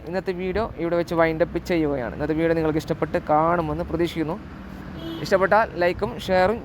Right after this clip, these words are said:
ചെയ്തൊന്ന് സപ്പോർട്ട് ചെയ്തിരിക. നിങ്ങളുടെ വിലയേറിയ അഭിപ്രായങ്ങളും നിർദ്ദേശങ്ങളും ഒന്ന് കമൻറ്റായി രേഖപ്പെടുത്തുക. ഇനിയും പുതുപുത്തൻ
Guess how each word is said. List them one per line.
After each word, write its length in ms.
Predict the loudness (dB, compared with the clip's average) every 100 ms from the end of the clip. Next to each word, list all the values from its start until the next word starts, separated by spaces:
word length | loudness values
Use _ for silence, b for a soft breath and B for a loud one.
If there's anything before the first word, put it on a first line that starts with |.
| -2
ചെയ്തൊന്ന് 320 | 0 2 2
സപ്പോർട്ട് 320 | 0 2 0 0
ചെയ്തിരിക. 320 | -2 -2 -6 -6 -8
നിങ്ങളുടെ 320 | -6 0 2 2
വിലയേറിയ 500 | 2 4 4 4 2 2
അഭിപ്രായങ്ങളും 520 | 0 0 0 0 0
നിർദ്ദേശങ്ങളും 440 | 0 0 -2 -2 -4
ഒന്ന് 100 | 0 0
കമൻറ്റായി 400 | 0 4 4 6
രേഖപ്പെടുത്തുക. 520 | 2 0 -4 -6 -4 -4 -4 -14 -16 -16 -16 -16 -14 B B B -10 0
ഇനിയും 220 | 2 2 0
പുതുപുത്തൻ 380 | -2 -2 0 -2